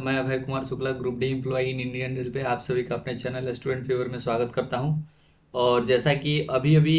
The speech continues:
एक आरआरबी एनटीपीसी का एक नया नोटिस आया है, और ये जो है वो regarding है आपको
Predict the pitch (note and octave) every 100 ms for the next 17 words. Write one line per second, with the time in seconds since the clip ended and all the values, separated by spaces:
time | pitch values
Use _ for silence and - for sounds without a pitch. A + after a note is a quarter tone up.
0 | E3+ E3 D3+ D#3 - C3+ C#3+ C#3+ D#3 D3+
1 | D#3 D3+ C#3 D#3+ D3+ C#3+ D3+ D3 C3+ C#3
2 | C#3 C#3+ D3 C#3+ C3+ C3+ D3+ - - _
3 | _ _ _ _ _ _ _ - - -
4 | B2 B2+ B2 - C3+ D3 D3 D#3+ D#3 D#3
5 | D#3 - D3 D3+ C#3+ C#3 D3 D#3 D3+ D3
6 | - D#3